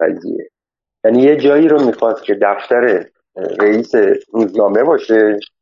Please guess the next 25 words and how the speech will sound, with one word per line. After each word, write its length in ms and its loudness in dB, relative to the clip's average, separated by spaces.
مثل 380 2
همین 300 0
دفترهای 600 0
قدیمی 420 0
دیگه 340 -2
که 140 -10
پشتشون 500 -2
معمولاً 480 2
یه 160 4
پنجره 500 0
داشتن 320 -4
که 60 -4
یارو 320 2
مشرف 420 -2
بود 120 -4
به 380 2
چاپخونه، 640 -2
به 60 -2
حروف 300 0
چینی، 280 -4
که 60 -2
از 100 0
اونجا 260 2
دستور 480 2
می‌داد. 360 -6